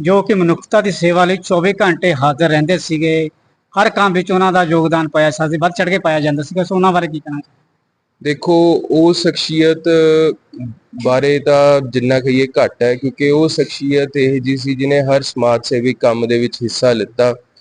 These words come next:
Speaker 2: ਚਾਹੇ ਪੋਲੀਟੀਕਲ ਹੋਵੇ, ਚਾਹੇ, ਅ, ਧਾਰਮਿਕ ਹੋਵੇ, ਚਾਹੇ ਜਿੱਦਾਂ ਵੀ ਤਰ੍ਹਾਂ ਦਾ ਕੰਮ ਸੀਗਾ ਉਹਨਾਂ ਦਾ ਹਿੱਸਾ ਲਿੱਤਾ।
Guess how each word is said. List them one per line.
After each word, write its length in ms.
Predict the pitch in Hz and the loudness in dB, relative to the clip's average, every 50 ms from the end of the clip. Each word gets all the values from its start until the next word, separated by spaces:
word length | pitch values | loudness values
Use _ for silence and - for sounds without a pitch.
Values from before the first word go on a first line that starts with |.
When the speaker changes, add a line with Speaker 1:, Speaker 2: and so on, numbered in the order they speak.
| _ _ _ _ _ - | _ _ _ _ _ -2
Speaker 2:
ਚਾਹੇ 200 | 139 131 127 123 | 0 2 2 2
ਪੋਲੀਟੀਕਲ 640 | - 123 120 120 123 120 151 127 143 147 139 139 | 0 0 -2 -2 0 -2 -4 0 0 0 0 0
ਹੋਵੇ, 600 | 131 131 131 127 123 127 131 131 131 131 131 131 131 - - | 0 0 -2 0 0 0 2 2 2 2 2 0 -2 -6 -4
ਚਾਹੇ, 600 | - 127 120 123 123 127 127 127 127 123 120 123 | 0 0 2 2 2 2 0 2 2 2 0 -2
ਅ, 520 | - - - - - 110 120 117 117 113 - - | -4 -6 -14 -6 -2 0 2 2 2 2 2 2
ਧਾਰਮਿਕ 460 | 151 135 123 113 110 113 123 127 127 - - | 2 2 2 2 0 -2 -4 -4 -4 -4 -4
ਹੋਵੇ, 420 | 123 117 117 127 123 123 127 123 123 _ _ _ - _ _ _ _ _ | -4 -2 0 0 0 0 -2 -4 -6 _ _ _ -20 _ _ _ _ _
ਚਾਹੇ 340 | - 139 135 127 127 135 139 | -2 0 2 2 4 2 0
ਜਿੱਦਾਂ 460 | 139 127 131 143 139 131 160 175 180 | -2 -2 -4 -4 -4 0 0 0 2
ਵੀ 120 | 185 185 180 | 2 0 0
ਤਰ੍ਹਾਂ 280 | - 175 156 151 147 | 0 0 2 2 2
ਦਾ 100 | 143 147 | 2 0
ਕੰਮ 280 | 147 147 131 127 127 127 | 0 0 -2 0 -2 -4
ਸੀਗਾ 260 | - - 135 135 139 | -6 -4 0 2 4
ਉਹਨਾਂ 280 | 143 139 143 139 139 139 | 4 4 2 2 2 2
ਦਾ 80 | 143 | 2
ਹਿੱਸਾ 320 | 139 131 120 - - 131 120 | 0 0 -2 -2 0 0 0
ਲਿੱਤਾ। 320 | 113 104 - - 123 131 | 0 -2 0 0 0 0